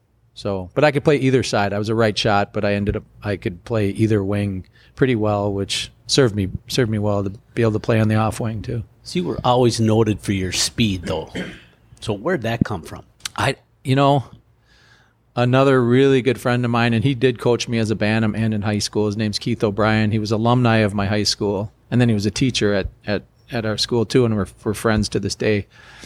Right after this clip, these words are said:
Speaker 1: He said, "Tommy, when you were born, God touched your legs." You know, he just said, "I was born with amazing legs." Um,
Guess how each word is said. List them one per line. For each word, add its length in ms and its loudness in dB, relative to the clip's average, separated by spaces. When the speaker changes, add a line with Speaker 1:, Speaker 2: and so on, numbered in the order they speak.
Speaker 1:
He 120 0
said, 320 2
"Tommy, 460 0
when 420 0
you 120 4
were 120 4
born, 360 2
God 320 0
touched 280 -2
your 80 -4
legs." 420 -8
You 80 -8
know, 120 -6
he 100 0
just 180 -2
said, 120 2
"I 60 4
was 140 0
born 360 2
with 320 -2
amazing 480 2
legs." 560 -4
Um, 440 0